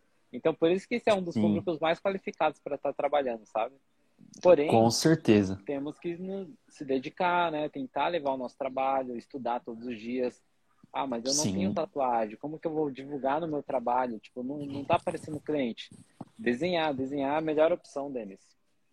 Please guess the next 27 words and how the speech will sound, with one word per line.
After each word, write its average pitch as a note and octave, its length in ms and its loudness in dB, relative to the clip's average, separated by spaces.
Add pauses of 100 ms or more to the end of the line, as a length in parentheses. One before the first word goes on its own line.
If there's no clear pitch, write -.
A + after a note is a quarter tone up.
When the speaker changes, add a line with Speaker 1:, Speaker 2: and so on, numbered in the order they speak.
Speaker 1:
pra B2 120 -2
você A2+ 240 -8
Speaker 2:
Sim. A2+ 200 2
Speaker 1:
começar G#2 520 2
a A2 160 -2
ter B2+ 160 -4
muito B2 300 -2
conteúdo A2 640 -2
no G#2+ 100 -4
Instagram. G2 420 -2
Por D#3 200 -2
quê? A2 260 2 (340)
Quanto C3 240 -4
mais E3+ 280 4
desenho C3 440 0
você A2 360 -4
faz F2 400 -4 (420)
e B2 260 -6
você A2 280 0
posta, - 580 6 (460)
mais C3 160 0
as C#3+ 100 -18
pessoas C#3+ 300 -8
vão C#3 100 -4
lembrar C3+ 380 -2
de B2 80 -10
você. G#2+ 340 -14